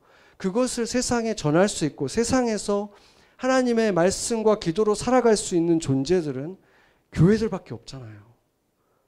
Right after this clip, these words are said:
교회들이 온전하게 자기 역할을 하면서 세상의 그 빛으로 살아갈 때 이 세상에도 소망이 있는 것입니다. 아멘.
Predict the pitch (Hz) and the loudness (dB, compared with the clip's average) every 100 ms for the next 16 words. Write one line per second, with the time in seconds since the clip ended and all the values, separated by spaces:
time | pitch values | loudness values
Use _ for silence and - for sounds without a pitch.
0 | _ _ _ _ _ - 214 269 269 254 | _ _ _ _ _ 0 4 4 2 -2
1 | 240 233 - 170 214 220 254 240 220 202 | -6 -6 -2 0 0 0 0 2 -2 -2
2 | 190 - 165 208 180 156 - 226 214 180 | -4 -2 -4 0 -2 -2 -4 -2 0 0
3 | 226 233 220 - 127 107 - _ _ _ | 0 0 0 -4 -8 -8 -16 _ _ _
4 | _ - 262 262 262 247 240 233 190 185 | _ -6 -4 -2 -2 -2 -2 -4 -4 -6
5 | - - 233 214 247 269 240 143 139 - | -6 -4 -2 -2 0 0 0 -4 -6 -4
6 | 240 226 117 101 _ _ _ _ _ _ | 0 2 0 -8 _ _ _ _ _ _
7 | 208 262 254 254 247 262 220 165 143 160 | -2 -2 0 -2 0 0 0 -2 -4 -6
8 | 196 _ _ _ _ - 214 214 208 170 | -8 _ _ _ _ -12 -8 -6 -6 -8
9 | 147 143 131 135 151 127 - 117 107 104 | -10 -10 -6 -4 -4 -6 -8 -8 -10 -12
10 | 120 123 147 175 196 | -4 2 4 4 2